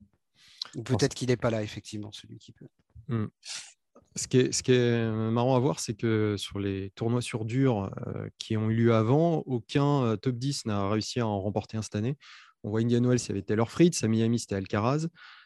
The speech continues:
Speaker 2: euh, Kyrgios à Washington, euh, Carreño Busta à Montréal et Coric donc à, à Cincinnati. Est-ce que ça peut rabattre les cartes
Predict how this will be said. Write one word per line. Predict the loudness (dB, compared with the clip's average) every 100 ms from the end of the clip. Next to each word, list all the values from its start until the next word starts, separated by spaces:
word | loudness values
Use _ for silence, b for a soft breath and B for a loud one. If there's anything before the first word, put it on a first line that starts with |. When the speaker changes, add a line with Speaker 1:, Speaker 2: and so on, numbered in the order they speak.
| _
Speaker 2:
euh, | -2 -2
Kyrgios | 0 -2 0 4 4 4 -2
à | -2
Washington, | 0 -2 -2 -4 0 2 4 2 -2 _ -2
euh, | 0 0 0 -2 -6 -4
Carreño | 2 4 4
Busta | 2 -2 2 2
à |
Montréal | 4 2 2 2 0
et | -2
Coric | -2 -2 -2 -4
donc | -8 -4
à, | -4
à | -4
Cincinnati. | -4 -4 -2 -2 0 0 -4 B B B B _ _ _
Est-ce | -8 2
que | 2
ça | 4
peut | 2 4 6 6 4 -2 -10
rabattre | -2 2 4 2 0
les | -4
cartes | 2 0 0 -8